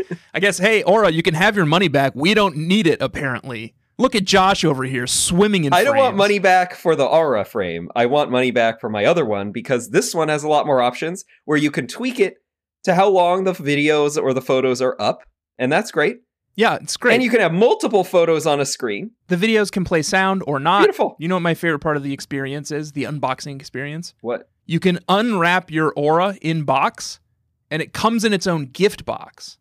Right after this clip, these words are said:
Speaker 1: Oh, yeah.
Speaker 2: You just take all the extra stuff off, and it's got this, like, beautiful, like, crisp little gift box so that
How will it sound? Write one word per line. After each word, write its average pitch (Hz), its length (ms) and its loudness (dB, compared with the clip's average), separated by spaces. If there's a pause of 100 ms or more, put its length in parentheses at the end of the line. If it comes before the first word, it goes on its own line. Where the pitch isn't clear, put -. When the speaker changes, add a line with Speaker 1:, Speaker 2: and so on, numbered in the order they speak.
Speaker 1:
Oh, 82 360 -14
yeah. 67 460 -20 (320)
Speaker 2:
You 160 160 -8
just 180 220 -6
take 196 260 -2
all 190 200 2
the 165 180 -2
extra 190 340 -6
stuff 202 340 -4
off, 220 300 -2
and 160 100 -8
it's 147 140 -8
got 156 300 -4
this, 151 180 -6
like, 143 180 -6
beautiful, 156 720 -4
like, 131 280 -12
crisp - 520 -8
little 147 220 -6
gift 139 320 -8
box 117 480 -8
so - 200 -6
that 131 260 -2